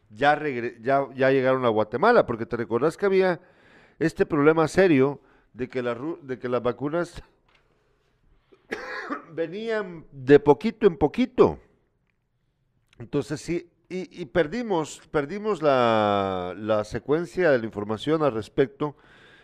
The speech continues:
Los medios de comunicación dejaron de hablar si al final fueron entregadas todas las vacunas o no, a nivel nacional, quiero decir, ¿verdad?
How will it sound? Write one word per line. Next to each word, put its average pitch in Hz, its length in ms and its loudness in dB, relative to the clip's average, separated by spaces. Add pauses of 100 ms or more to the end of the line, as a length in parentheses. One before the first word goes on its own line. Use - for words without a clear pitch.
(120)
Los 127 200 -2
medios 190 240 2
de 180 80 -4
comunicación 151 640 -6
dejaron 170 480 0
de 147 60 2
hablar 147 280 4
si 156 120 -4
al 135 60 -2
final 139 360 -2
fueron 156 260 -2
entregadas 131 560 -2
todas 139 200 0
las 123 100 0
vacunas 127 420 -4
o 117 60 -4
no, 135 100 -2
a 139 60 -4
nivel 170 220 -8
nacional, 117 420 -10
quiero 101 220 -10
decir, 101 260 -12
¿verdad? 90 300 -14